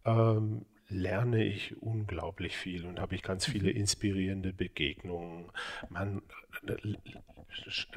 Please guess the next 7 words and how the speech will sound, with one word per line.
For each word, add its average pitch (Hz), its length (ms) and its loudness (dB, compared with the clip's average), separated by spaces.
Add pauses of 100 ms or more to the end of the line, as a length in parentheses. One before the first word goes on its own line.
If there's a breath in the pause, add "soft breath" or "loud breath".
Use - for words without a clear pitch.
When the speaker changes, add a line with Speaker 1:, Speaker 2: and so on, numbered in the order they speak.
Speaker 1:
redet 101 280 2
natürlich 107 600 -2
über 104 300 -2
Bücher 98 680 -4
und 95 380 -2
diskutiert 95 720 -4
über, 90 480 -4